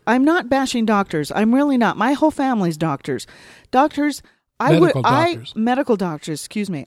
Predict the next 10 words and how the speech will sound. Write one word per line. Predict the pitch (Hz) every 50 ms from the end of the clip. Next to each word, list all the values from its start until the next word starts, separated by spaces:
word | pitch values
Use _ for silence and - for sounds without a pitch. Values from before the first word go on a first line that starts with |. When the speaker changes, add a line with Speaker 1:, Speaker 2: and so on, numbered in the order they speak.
| - _
Speaker 1:
I | - 214 247 302 330
would | 294 294 214
not | 233 233 226 208
be | 233 233
here | 226 220 196
today | 196 - 220 196 262 254 226 180 135 127 107 - _ _
except | - 175 - - 202 175 151
for | - 180 175 160 156 160 - _ _ _
medical | 170 175 165 156 160 - 170 156
doc, | 151 151 135 -